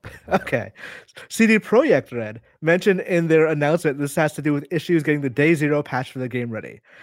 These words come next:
Speaker 2: In, my question is, how bad do some of the bugs and other technical issues need to be to push release date back when discs are already being printed? Thanks for all that you do. So this is a thing that not a lot of people know about, of, like,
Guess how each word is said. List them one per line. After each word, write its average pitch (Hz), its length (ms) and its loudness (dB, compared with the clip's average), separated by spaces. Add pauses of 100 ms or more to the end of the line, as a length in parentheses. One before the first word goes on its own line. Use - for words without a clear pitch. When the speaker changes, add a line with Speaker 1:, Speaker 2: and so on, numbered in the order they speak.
(240)
Speaker 2:
In, 196 340 4 (300)
my 185 180 4
question 208 320 2
is, 143 260 2 (180)
how 202 200 4
bad 190 300 4
do 180 80 2
some 160 220 0
of 160 40 -4
the 151 80 0
bugs 139 300 0
and 143 40 -6
other 139 100 -8
technical 143 320 -10
issues 135 320 -6
need 147 220 -8
to 151 60 -8
be 160 280 -4 (160)
to 147 100 -14
push 180 220 -2
release 160 180 4
date 147 200 0
back 160 300 4 (140)
when 139 140 -2
discs 190 260 4
are 143 120 0
already 170 340 4
being 147 240 -4
printed? 113 340 -12 (300)
Thanks 180 400 2 (140)
for 135 180 -4
all 147 280 2
that 139 180 -4
you 135 80 -2
do. 110 260 -10 (380)
So 180 420 6 (440)
this 202 280 2
is 381 140 -6
a 349 80 0
thing 269 240 -2
that 196 120 2
not 160 200 2
a - 20 2
lot 160 100 0
of 151 60 -6
people 156 180 -2
know 139 220 -2
about, 165 280 2
of, 143 160 -8
like, 135 200 -4